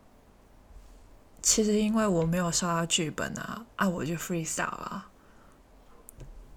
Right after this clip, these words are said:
我就按照自己的人物性格，我自己本来就是一个算是蛮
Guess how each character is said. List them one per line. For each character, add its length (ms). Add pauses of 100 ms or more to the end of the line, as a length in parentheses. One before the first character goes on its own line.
(460)
我 120
就 180
按 300
照 200
自 200
己 180
的 380
人 200
物 240 (680)
性 360
格， 280 (1000)
我 180
自 140
己 80
本 260
来 240
就 180
是 200
一 160
个 200
算 320
是 280
蛮 360